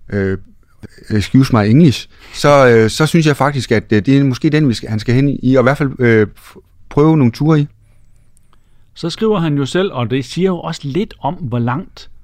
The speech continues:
Speaker 2: koreanerne er nået nu, fordi manden, han foreslår jo selv, hvad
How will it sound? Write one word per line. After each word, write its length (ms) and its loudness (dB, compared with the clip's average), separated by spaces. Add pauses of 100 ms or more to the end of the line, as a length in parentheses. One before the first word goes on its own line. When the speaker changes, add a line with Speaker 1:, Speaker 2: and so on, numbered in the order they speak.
(120)
Speaker 2:
koreanerne 500 -6
er 80 -6
nået 260 -4
nu, 120 -6
fordi 240 -8
manden, 300 -6
han 240 -6 (240)
foreslår 520 -6
jo 120 -10
selv, 260 -6 (720)
hvad 360 -4